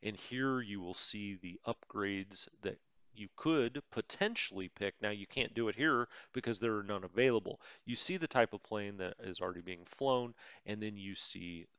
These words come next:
three others, uh, that you could potentially pick to go into this unit. Uh, I never really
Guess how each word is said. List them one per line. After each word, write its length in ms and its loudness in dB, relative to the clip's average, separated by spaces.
three 320 -8
others, 600 4
uh, 160 -2
that 200 -4
you 120 -6
could 200 -8
potentially 840 -6
pick 400 4
to 120 -4
go 320 2
into 580 2
this 320 -2
unit. 380 -2
Uh, 380 -2
I 300 6
never 420 -4
really 520 -6